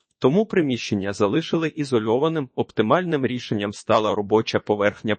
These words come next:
подібної форми і організація обідньої зони біля вікна. Оздоблювальні матеріали підбирали з урахуванням загальної стилістики, бюджету і практичності. У вхідній зоні використовували фарбу Арділе насиченого зеленого кольору,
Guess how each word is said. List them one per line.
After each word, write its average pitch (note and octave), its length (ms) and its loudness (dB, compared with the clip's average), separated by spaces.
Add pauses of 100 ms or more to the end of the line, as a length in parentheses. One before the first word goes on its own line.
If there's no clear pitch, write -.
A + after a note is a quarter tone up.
подібної A2 540 -2
форми G#2+ 520 -2
і A2 100 -8
організація A2 1040 -2
обідньої G#2+ 640 -4
зони D#3+ 380 0
біля G#2+ 320 -4
вікна. G#2 440 -6
Оздоблювальні B2 800 2
матеріали A2+ 640 -2
підбирали B2+ 640 0
з B2 100 -14
урахуванням B2+ 640 -2
загальної G#2 600 -2
стилістики, A2 840 -8 (280)
бюджету A2+ 640 -2
і A#2 80 -2
практичності. - 1000 -8 (280)
У A#2+ 60 -6
вхідній A#2 480 -4
зоні D3+ 360 0
використовували A2+ 880 -4
фарбу A#2+ 500 -2
Арділе B2 460 -4
насиченого G#2 720 -4
зеленого G#2+ 540 -4
кольору, G#2+ 560 -2